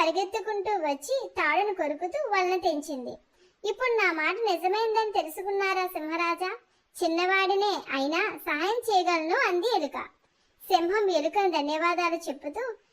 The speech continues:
"చిన్నవాడివే అయినా నీ సహాయం నా ప్రాణాలు కాపాడింది." చూసారుగా ఫ్రెండ్స్, ఎవరిని తక్కువ అంచనా వేయకూడదు. సహాయం ఎక్కడి నుంచైనా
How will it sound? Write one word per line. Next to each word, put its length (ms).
"చిన్నవాడివే 580
అయినా 420
నీ 120
సహాయం 560
నా 60
ప్రాణాలు 440
కాపాడింది." 640
చూసారుగా 500
ఫ్రెండ్స్, 600
ఎవరిని 380
తక్కువ 220
అంచనా 360
వేయకూడదు. 540
సహాయం 640
ఎక్కడి 280
నుంచైనా 360